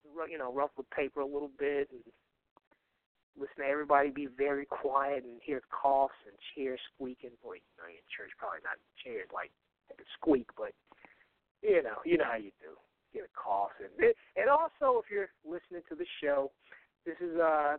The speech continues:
the part of the show where you all like to go make a sandwich, you know, and take a quick piss break. It's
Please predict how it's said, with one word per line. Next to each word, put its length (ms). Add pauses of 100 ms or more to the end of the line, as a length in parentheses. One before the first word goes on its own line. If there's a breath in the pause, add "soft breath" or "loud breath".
the 60
part 260
of 60
the 80 (140)
show 200
where 140
you 140
all 220
like 220 (100)
to 60 (1300)
go 160
make 240
a 80 (180)
sandwich, 520 (1040)
you 100
know, 380
and 80
take 200
a 40
quick 300 (160)
piss 160 (140)
break. 400 (640)
It's 200